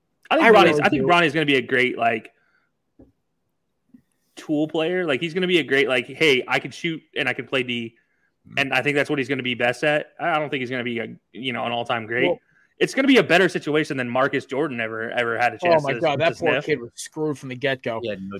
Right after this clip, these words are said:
Speaker 1: Oh, well, he also wanted to sell, sell his dad's shoes instead of go to sc-, go to class. So, I mean, there's that as well.
Speaker 2: Listen, the trophy room is one of the sickest sneaker, sneaker sh-, sh-, short,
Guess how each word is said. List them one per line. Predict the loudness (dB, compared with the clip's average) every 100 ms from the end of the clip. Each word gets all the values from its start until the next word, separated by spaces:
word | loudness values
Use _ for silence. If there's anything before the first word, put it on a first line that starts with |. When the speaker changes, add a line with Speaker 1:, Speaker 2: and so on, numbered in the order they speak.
| -4
Speaker 1:
Oh, | 2 4
well, | 4
he | 4 4
also | 4 2 -6 -16
wanted | -4 -2 -2
to | -6
sell, | -2 0 0 -4
sell | -4 -4
his | -4
dad's | 0 0 0 -8
shoes | -8 -8
instead | -10 -12 -12
of | -8
go | -8
to | -8
sc-, | -14
go | -8
to | -6
class. | -2 0 0 -4 -8
So, | -10
I | -10
mean, | -12 -10
there's | -10 -10
that | -8 -8
as | -8
well. | 0
Speaker 2:
Listen, | 4 4 4 -2 -4 -2
the | -6
trophy | 4 8 8 6
room | 4 4 4
is | -4
one | -6 -8
of | -8
the |
sickest | -8 -2 -2 -2 -6
sneaker, | -8 -6 -8 -10
sneaker | -20 -20 -14 -12 -10 -12
sh-, | -14 -16
sh-, | -16 -10 -12 -12
short, | -18 -6 -4 -4 -6